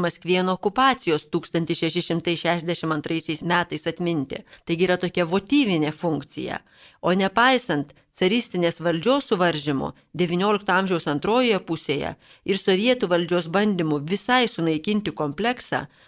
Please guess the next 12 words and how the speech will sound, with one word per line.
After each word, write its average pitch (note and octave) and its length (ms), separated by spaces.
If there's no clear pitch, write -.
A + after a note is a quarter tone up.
dauguma F3+ 400
koplyčių G3 540
buvo D#3 160
susprogdintos E3+ 720
tūkstantis E3 480
devyni E3 240
šimtai E3 300
šešiasdešimt E3 560
antraisiais, A3+ 400
šešiasdešimt D#3+ 500
trečiaisiais D#3+ 640
metais, A3+ 420